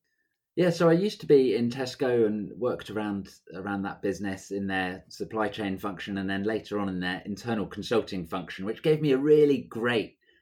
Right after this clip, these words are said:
understanding of what I'm sure you know is a vast business. Um, so really great viewpoint of all of different retail, lots of different categories and so on. But actually, before then, I used to be in a very different world.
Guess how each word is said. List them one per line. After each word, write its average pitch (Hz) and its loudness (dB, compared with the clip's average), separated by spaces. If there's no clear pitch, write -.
understanding 104 -2
of 104 -4
what 113 -2
I'm 101 -6
sure 123 2
you 107 2
know 104 2
is 92 0
a 92 -8
vast 98 -4
business. 85 -6
Um, 95 -4
so 104 -2
really 110 0
great 107 -4
viewpoint 107 -4
of 90 -8
all 147 2
of 90 -6
different 95 -6
retail, 87 -4
lots 104 -8
of 82 -16
different 95 -8
categories 82 -6
and 82 -6
so 82 -10
on. 85 -10
But 151 2
actually, 123 0
before 170 4
then, 87 -2
I 113 -2
used 139 -2
to 110 -10
be 104 0
in 117 -2
a 123 -2
very 147 0
different 104 0
world. 87 -2